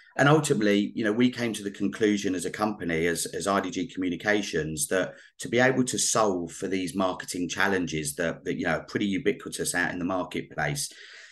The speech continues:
you need a combination of media, of data, and marketing technology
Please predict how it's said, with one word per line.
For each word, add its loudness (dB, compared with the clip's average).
you 0
need 8
a 0
combination 0
of -2
media, 2
of -2
data, 0
and 2
marketing -2
technology -4